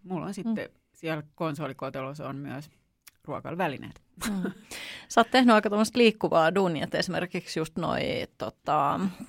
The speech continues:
Speaker 2: Suomen kaunein koti ja näin, niin tehän ootte
Speaker 1: Joo.
Speaker 2: muutaman viikon siis liikenteessä käytännössä.
Speaker 1: Me ollaan neljä ja puoli kuukautta liikenteessä.
Speaker 2: Niin pitkään?
Speaker 1: Se on koko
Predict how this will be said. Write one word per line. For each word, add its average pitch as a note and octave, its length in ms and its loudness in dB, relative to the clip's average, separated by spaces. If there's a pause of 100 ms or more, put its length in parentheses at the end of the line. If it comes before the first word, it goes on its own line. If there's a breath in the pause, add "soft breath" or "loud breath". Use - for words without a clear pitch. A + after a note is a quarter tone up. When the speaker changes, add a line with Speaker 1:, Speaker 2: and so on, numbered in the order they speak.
(160)
Speaker 2:
Suomen E3 320 -2
kaunein E3 400 -2
koti - 280 -6
ja E3+ 80 -4
näin, E3+ 180 0
niin F3 120 -6
tehän F3 260 0
ootte - 260 -2
Speaker 1:
Joo. - 180 -2 (640)
Speaker 2:
muutaman G3+ 400 10
viikon G3 420 10
siis E3+ 220 0
liikenteessä E3 600 0
käytännössä. - 600 -4 (920)
Speaker 1:
Me D#3 60 -4
ollaan C#3 360 -4
neljä D3 320 -2
ja C#3 120 -12
puoli C3 360 -8
kuukautta - 680 -12
liikenteessä. F#4 320 4
Speaker 2:
Niin E4 100 0
pitkään? - 760 0
Speaker 1:
Se - 120 -8
on D3 220 -4
koko D#3 360 -4